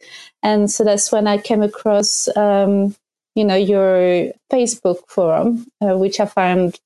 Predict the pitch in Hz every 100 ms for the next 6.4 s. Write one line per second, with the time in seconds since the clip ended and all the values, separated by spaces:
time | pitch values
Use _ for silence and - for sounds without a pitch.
0 | _ 214 202 196 - 202 202 202 - -
1 | 196 196 185 185 180 175 170 175 185 170
2 | 170 175 190 - - - 185 - 190 190
3 | 190 190 190 175 175 175 185 180 - 175
4 | 170 - 196 180 185 185 190 185 - 185
5 | 185 - _ _ _ - 196 190 190 185
6 | 180 180 180 175